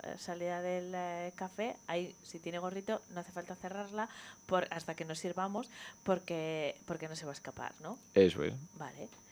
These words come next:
Speaker 1: Bueno,
Speaker 2: Y eso
Speaker 1: pues
Speaker 2: sería
Speaker 1: parece
Speaker 2: todo.
Speaker 1: fácil, Jaime.
Speaker 2: Eso es, ha-, habrá que probar en casa y
Speaker 1: Eso es, ahora mismo, póngase a hacer una cafetera. Yo no puedo, pero hoy, eh, cuando vay-, vaya a casa, voy a hacerme una. Jaime, mil gracias, como siempre.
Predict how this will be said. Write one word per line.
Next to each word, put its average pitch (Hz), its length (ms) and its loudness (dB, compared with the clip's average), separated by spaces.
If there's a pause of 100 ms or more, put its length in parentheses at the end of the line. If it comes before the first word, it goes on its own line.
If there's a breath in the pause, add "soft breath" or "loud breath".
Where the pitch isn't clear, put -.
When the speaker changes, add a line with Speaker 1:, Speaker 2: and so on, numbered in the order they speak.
(200 soft breath)
Speaker 1:
Bueno, 185 200 6
Speaker 2:
Y - 20 12
eso 185 100 8
Speaker 1:
pues 233 100 8
Speaker 2:
sería 208 80 12 (100)
Speaker 1:
parece 165 140 10
Speaker 2:
todo. 240 120 12
Speaker 1:
fácil, 208 360 10
Jaime. 208 500 6 (120)
Speaker 2:
Eso 101 220 6
es, 113 240 8
ha-, 90 440 10
habrá 92 200 6
que 101 280 10
probar 101 280 12
en 104 100 12
casa 160 360 10
y - 60 10
Speaker 1:
Eso 95 200 12
es, - 260 8
ahora 247 220 10
mismo, 165 360 -2 (200)
póngase 220 380 4
a 165 40 2
hacer 196 180 0
una 165 640 0
cafetera. 151 600 -2 (100)
Yo 190 140 4
no 233 100 6
puedo, 143 280 4
pero 156 300 2 (140)
hoy, 202 440 4
eh, - 120 -6 (280)
cuando 165 240 -2
vay-, 170 260 2
vaya 202 200 2
a 220 40 -2
casa, 254 300 -4 (480 loud breath)
voy 185 160 6
a 180 60 6
hacerme 156 760 -4
una. 147 320 -4 (420 loud breath)
Jaime, 202 420 6 (400)
mil 220 200 10
gracias, 202 440 4
como 175 240 0
siempre. 202 480 4